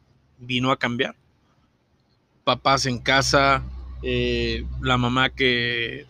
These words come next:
trabaja y cuida a los dos niños al mismo tiempo, y si uno es de cargar y el otro es de escuela, estar rechecando el,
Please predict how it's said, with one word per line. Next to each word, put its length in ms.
trabaja 420
y 40
cuida 260
a 40
los 160
dos 140
niños 300
al 80
mismo 280
tiempo, 600
y 300
si 200
uno 180
es 60
de 140
cargar 640
y 120
el 120
otro 220
es 40
de 60
escuela, 400
estar 240
rechecando 500
el, 180